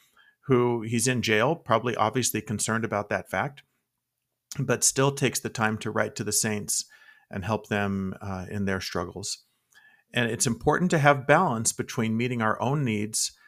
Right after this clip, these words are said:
and then sacrificing for others. But I found that serving others is usually a great antidote for our personal struggles.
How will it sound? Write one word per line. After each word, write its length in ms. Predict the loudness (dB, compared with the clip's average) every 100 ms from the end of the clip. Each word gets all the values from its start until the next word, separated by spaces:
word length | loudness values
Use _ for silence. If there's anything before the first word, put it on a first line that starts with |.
| _
and 160 | -4 -2
then 100 | 0
sacrificing 640 | 4 4 4 4 4 2 0
for 200 | 0 4
others. 580 | 2 2 -2 -6 -8 _ _ _ 0
But 100 | 2
I 80 | 4
found 320 | 2 0 0
that 100 | -2
serving 440 | 0 2 2 0
others 420 | 0 2 0 0
is 180 | -4 -4
usually 460 | -2 0 0 -2 -4
a 80 | -6
great 400 | -2 -2 -2 -8
antidote 640 | -8 -6 -6 -4 -4 -4 -10
for 580 | -12 -6 -4 -2 -4 -6 -10
our 100 | -10
personal 500 | -2 -2 -2 -6 -8
struggles. 680 | -6 -4 -2 -4 -8 -8